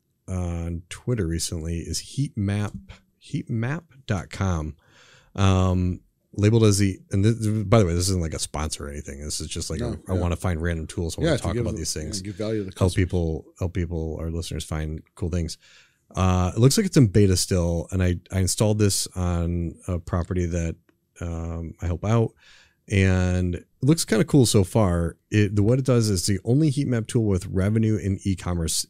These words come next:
Speaker 1: insights. That's their claim. So what's cool is it looks like you have to have a ton of traffic, so you have to be a bigger, bigger brand to see this, 'cause I installed it on, um, one of the Element Five customer websites, and it's not giving a ton of really good data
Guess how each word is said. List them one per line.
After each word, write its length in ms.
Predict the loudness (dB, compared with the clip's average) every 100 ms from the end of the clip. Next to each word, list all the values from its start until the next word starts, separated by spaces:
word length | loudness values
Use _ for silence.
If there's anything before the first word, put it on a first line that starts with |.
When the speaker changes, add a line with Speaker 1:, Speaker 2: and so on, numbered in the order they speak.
| -4
Speaker 1:
insights. 480 | -2 -2 -4 -6 -6
That's 140 | -6
their 100 | -6
claim. 340 | -4 -6 -6 -10 _ -20 -12
So 120 | 4 6
what's 100 | 8
cool 260 | 8 8
is 140 | 8 4
it 100 | 4
looks 180 | 4
like 220 | 4 2 0 -20 _ _ _ _ _ _ _ 4
you 80 | 6
have 60 |
to 60 | 6
have 80 | 4
a 40 |
ton 160 | 4 4
of 60 |
traffic, 340 | 4 4 4 0
so 120 | 0
you 20 |
have 60 | 0
to 100 | 2
be 120 | 2
a 40 |
bigger, 480 | 2 0 0 0 -2 -2
bigger 180 | -2 -2
brand 240 | -2 -2
to 60 | -2
see 420 | -2 -2 -2 -2
this, 220 | 0 0 0
'cause 160 | 0
I 80 | 2
installed 340 | 0 0 0
it 100 | 0
on, 280 | -2 -2 -4 -8 _ _ -20 _ _ -4
um, 560 | 0 0 0 -2 -2 -4
one 120 | -2
of 40 | -2
the 60 |
Element 200 | -2 -4
Five 240 | -4 -6 -4
customer 300 | -8 -4 -4
websites, 480 | -4 -4 -4 -4
and 80 | -6
it's 320 | -6 -2 -4 -6 _ 0
not 260 | 4 4
giving 220 | 2 -2 -2
a 40 |
ton 160 | -6 -8
of 60 |
really 140 | -6 -6
good 160 | -8
data 380 | -6 -6 -6 -8